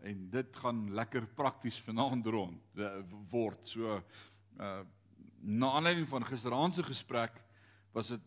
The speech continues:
besonder om vanmiddag aan, aan hierdie stuk te werk vir vanaand en te besef, maar dis eintlik waaroor die bediening gaan. So ons gaan vanaand hoor wat sê Paulus vir ons in Eerste Korintiërs drie rondom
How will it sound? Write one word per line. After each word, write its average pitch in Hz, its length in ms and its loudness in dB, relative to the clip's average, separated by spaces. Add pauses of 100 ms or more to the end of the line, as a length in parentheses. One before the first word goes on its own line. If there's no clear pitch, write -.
(160)
besonder 147 600 0
om 131 100 0
vanmiddag 123 480 2
aan, 117 300 0
aan 113 100 -2
hierdie 139 320 6
stuk - 240 0 (140)
te 110 100 -2
werk 95 320 0
vir 101 120 -14
vanaand 92 400 -8
en 98 100 -12
te 110 80 -12
besef, 110 340 -4
maar 107 100 -4
dis 107 220 -4
eintlik 123 280 -2
waaroor 104 440 -2
die 104 160 -6
bediening 101 420 -4
gaan. 135 220 4 (640)
So 123 160 -6
ons 113 220 -4
gaan 123 140 -4
vanaand 113 320 -2
hoor 117 340 0
wat 104 240 -4
sê 110 420 -2 (960)
Paulus 147 380 6
vir 131 120 -4
ons 95 280 -6
in 98 80 -6
Eerste 101 260 -6
Korintiërs 98 800 -6 (400)
drie 147 400 4 (520)
rondom 113 680 -2